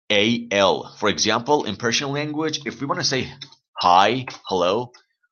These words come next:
we simply say, um, salam. Easy. But they always, um, add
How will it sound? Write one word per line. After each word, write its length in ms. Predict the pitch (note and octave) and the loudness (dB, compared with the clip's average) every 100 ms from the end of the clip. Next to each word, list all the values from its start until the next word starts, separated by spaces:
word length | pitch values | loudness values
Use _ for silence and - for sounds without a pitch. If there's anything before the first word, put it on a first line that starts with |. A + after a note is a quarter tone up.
| - _ - | -20 _ -12
we 140 | G#2+ | -6
simply 500 | G2 B2 C3+ D#3 D3 | -6 -6 -6 -4 0
say, 520 | G#2+ G2+ F2+ F2 F2 - _ - - _ _ _ _ _ - - - | 0 2 2 0 -4 -12 _ -20 -20 _ _ _ _ _ -20 -20 -4
um, 520 | E2+ E2 D#2 C#2+ C#2 - - _ _ - - _ _ _ _ _ - | 0 2 2 0 -4 -16 -20 _ _ -20 -20 _ _ _ _ _ -6
salam. 760 | - - - G#2 G2 E2+ C2+ - _ _ _ _ _ - | -2 0 0 2 4 2 0 -8 _ _ _ _ _ -6
Easy. 520 | F3+ D#3 - - - _ _ _ _ _ _ _ _ | -2 0 0 -4 -10 _ _ _ _ _ _ _ _
But 300 | C3+ C3+ C#3 - | -6 -6 -8 -4
they 280 | D3+ E3+ | -2 -2
always, 720 | E3+ B2 D3 D3 C#3 B2 - - - - _ F2 | -2 0 0 0 0 0 -4 -8 -14 -20 _ -2
um, 540 | E2 D#2+ D#2+ D#2 - - G2+ | 0 2 0 -4 -16 -6 0
add 420 | G2 G2 - | 4 2 0